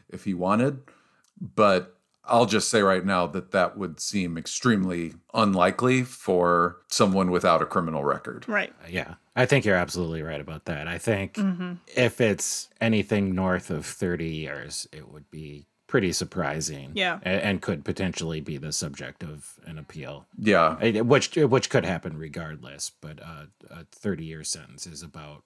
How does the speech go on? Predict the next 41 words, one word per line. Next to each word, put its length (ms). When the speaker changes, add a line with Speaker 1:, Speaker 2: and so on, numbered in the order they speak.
Speaker 3:
what 400
most 320
people 300
are 160
expecting 500
it 140
to 100
top 320
out 180
at. 180
Speaker 1:
There 120
will 160
still 160
be 160
a 40
sentencing 420
hearing. 400
Derek 280
Chauvin 380
may 160
choose 300
to 60
speak 340
there, 500
um, 280
although 360
now 260
that, 280
now 240
that 140
he's 160
facing 560
federal 600
civil 300
rights 260
charges, 440
he 120
may 380
continue 400
to 80
not 400